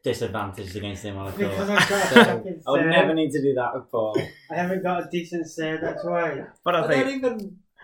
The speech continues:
Speaker 3: I think
Speaker 1: I
Speaker 3: it's
Speaker 1: get
Speaker 3: all
Speaker 1: it, but
Speaker 3: like
Speaker 1: it's so confusing.
Speaker 3: I know it's a bit, it's a bit of a joke one, but in terms of like, you know, you still have to play both sides anyway, so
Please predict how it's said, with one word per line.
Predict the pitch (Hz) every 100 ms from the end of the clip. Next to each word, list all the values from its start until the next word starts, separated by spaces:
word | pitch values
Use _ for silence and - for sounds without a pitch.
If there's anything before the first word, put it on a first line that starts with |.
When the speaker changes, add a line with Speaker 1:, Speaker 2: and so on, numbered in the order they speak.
| -
Speaker 3:
I | 175
think | 233 233
Speaker 1:
I |
Speaker 3:
it's | 269
Speaker 1:
get |
Speaker 3:
all | 190
Speaker 1:
it, | 135
but |
Speaker 3:
like | 156
Speaker 1:
it's | 151
so | 202 202
confusing. | - - 127 165
Speaker 3:
I | 175
know | 160
it's | 160 160
a |
bit, | 202 190
it's | 175
a | 170
bit | 180
of | 143
a | 135
joke | - 127 131
one, | 131 123
but | 131
in | 143
terms | 147 135 127
of | 117
like, | 117 117
you | 135
know, | 117
you | 113
still | 113 147
have | 120 -
to |
play | 120 123
both | 117 123 120
sides | 123 117 117
anyway, | 120 123 117 110 107
so | - 120 113